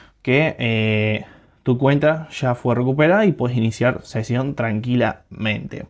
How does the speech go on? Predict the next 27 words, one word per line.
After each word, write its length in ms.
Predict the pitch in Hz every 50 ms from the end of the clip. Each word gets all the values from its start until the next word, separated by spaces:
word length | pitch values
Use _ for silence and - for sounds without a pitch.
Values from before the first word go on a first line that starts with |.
| _ _ - - - - _ _ _
Nosotros, 500 | 156 160 170 185 180 247 247 240 247 -
¿por 200 | - - 151 147
qué 140 | 160 190 190
creemos 360 | - 160 165 180 190 165 -
que 300 | - - 143 156 147 143
estas 280 | 139 - 139 120 - -
cuentas 560 | - 127 135 156 165 165 143 117 - - - - - _ _ -
son 200 | - - 135 135
suspendidas? 840 | - 151 131 - - 139 117 107 117 135 170 185 160 131 - - _
Bueno, 320 | - 143 127 117 98 101 - - _
primero 260 | - 165 190 233 247
que 60 | 190
nada 180 | 180 208 202 170
puede 140 | 165 156 -
ser 180 | 180 180 180
por 220 | - 147 139 131 127
inactividad. 760 | - 127 123 120 113 110 - - 117 113 113 113 113 104 90 - - - - - - - - - -
Nosotros 280 | 127 127 - 165 160
hemos 180 | 156 151 147 147
tenido 280 | 135 135 143 143 135
cuentas, 440 | - 143 143 143 143 147 143 147 - -
eh, 440 | 123 113 110 113 - 120 123 123 -
de 140 | 113 110 113
Pinterest, 680 | - _ - 147 156 156 147 156 156 160 165 160 -
eh, 240 | 98 113 107 101 -
de 100 | 117 113
empresas, 640 | 113 120 120 135 160 170 165 160 - 180 190 -